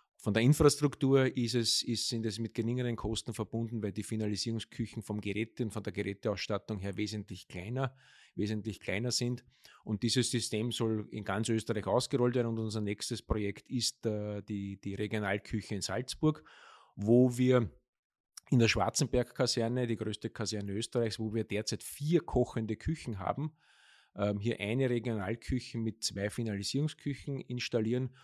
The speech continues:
und die werden das gesamte Bundesland Salzburg versorgen, inklusive der, der Liegenschaft Truppenübungsplatz Hochfilzen, weil sich das hier von den Logistikwegen dementsprechend ergibt.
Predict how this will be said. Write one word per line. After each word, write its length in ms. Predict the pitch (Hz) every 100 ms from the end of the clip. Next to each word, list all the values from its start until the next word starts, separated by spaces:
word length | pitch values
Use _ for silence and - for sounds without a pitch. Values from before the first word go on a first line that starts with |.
| - -
und 260 | - 110 -
die 160 | 123
werden 400 | 123 110 110 113
das 180 | 107 104
gesamte 440 | 117 104 98 110 107
Bundesland 520 | 113 113 107 98 95
Salzburg 500 | 95 127 - 143 123
versorgen, 600 | 123 - 107 110 117 113 _ -
inklusive 680 | - 113 117 113 120 113 113
der, 240 | 107 107 101
der 340 | - 104 101
Liegenschaft 560 | 98 110 113 104 101 -
Truppenübungsplatz 800 | 107 117 107 104 - 101 - -
Hochfilzen, 640 | 101 - 110 135 - 123
weil 140 | 104
sich 160 | 92 92
das 160 | 101 -
hier 160 | 104
von 140 | - 98
den 100 | 101
Logistikwegen 760 | 104 147 147 147 127 113 120
dementsprechend 720 | 104 104 107 - 104 - 101
ergibt. 420 | 98 - 175 -